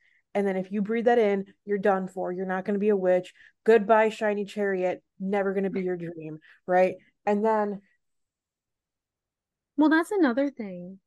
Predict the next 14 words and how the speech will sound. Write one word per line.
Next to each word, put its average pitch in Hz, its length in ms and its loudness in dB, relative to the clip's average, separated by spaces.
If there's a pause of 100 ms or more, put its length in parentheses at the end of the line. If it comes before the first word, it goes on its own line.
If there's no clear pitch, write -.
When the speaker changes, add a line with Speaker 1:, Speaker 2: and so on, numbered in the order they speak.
(100)
Speaker 1:
uh, 233 80 -10 (240)
she's 240 260 -10
like, 233 140 -4 (500)
"But 294 200 4
I 349 140 6
can't 359 360 0
wait 349 280 4
another 311 340 0
three 285 300 -4
years." 302 460 0 (120)
And 247 140 0
then 254 80 -2
Ursula's 262 380 -2
like, 277 140 2